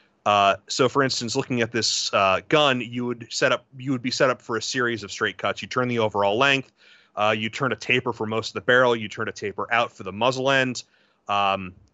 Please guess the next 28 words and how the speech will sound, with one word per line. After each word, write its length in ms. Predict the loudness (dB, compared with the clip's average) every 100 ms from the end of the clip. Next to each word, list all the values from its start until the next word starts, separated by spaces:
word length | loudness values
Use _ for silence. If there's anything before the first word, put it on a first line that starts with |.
| -10
you 140 | -4
would 320 | -2 -2 -4 -10 _ _
turn 320 | -2 4 4
in 320 | 4 2 0 -4
certain, 600 | -4 0 0 0 -4 -8 -6
uh, 340 | 0 2 2 0
relief 540 | -2 -4 0 -2 -4 -12 -2
fixtures. 640 | -2 0 2 2 2 -4 _ _ _
You 200 | -6 -2
would 200 | 0 0
then, 560 | 2 4 4 0 -4 -8 -14 _ _
uh, 300 | -2 2 2
bore 340 | 2 4 6 6
out 160 | 4
the 80 | 0
barrel, 540 | 0 4 6 4 2 -4 _ _ _ _ _ _
um, 460 | -4 -2 0 -4 -10 _ _ _ _ _ _
rifle 340 | 0 2 2 -2
the 100 | 0
barrel, 420 | 2 4 4 0
bore 260 | -2 0 2
out 220 | 0 -4
the, 340 | -8 -8 -10 -14 _ _ _ -8
uh, 460 | -2 0 0 -2 -4
chamber, 640 | -2 0 2 4 4 2 _ _ _ _ -6
and 160 | -4 2
then, 380 | 2 2 -2 -8 -8
then 480 | 0 0 0 -6